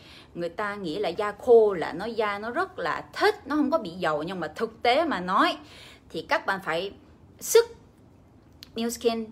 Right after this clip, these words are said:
cho nó ẩm ẩm vừa phải. Đó, cho nó cái da nó, nó giữ cái balance lại để da của mình nó không có bị dầu. Tại vì khi mà các bạn có dưỡng ẩm tốt á,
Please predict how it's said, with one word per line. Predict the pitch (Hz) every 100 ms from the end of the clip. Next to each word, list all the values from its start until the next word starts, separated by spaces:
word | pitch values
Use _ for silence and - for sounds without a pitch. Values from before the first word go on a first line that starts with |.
| -
cho | 190
nó | 226 262 - -
ẩm | 185 226
ẩm | 165 202 214
vừa | 180 214 180
phải. | - 147 156 196 254 - - - - -
Đó, | 156 185 294 302 - -
cho | 208
nó | 254
cái | 269
da | 240 214 208
nó, | 226
nó | 262 277 277 - - -
giữ | 160 165 180
cái | 233
balance | 214 202 185 175 -
lại | 156 151 170 185 - - 156
để | 160 160 180 214 -
da | 202 247 247
của | 185 214
mình | 185
nó | 170
không | 208 226
có | 208 269
bị | 185 185 214 - - - - - -
dầu. | 196 196 151 - - - -
Tại | 185
vì | 175 - -
khi | - 302 302 294
mà | 254 170
các | - -
bạn | 156 175
có | 233
dưỡng | 151 170 226
ẩm | 170 151 190
tốt | - 339 427
á, | 466 440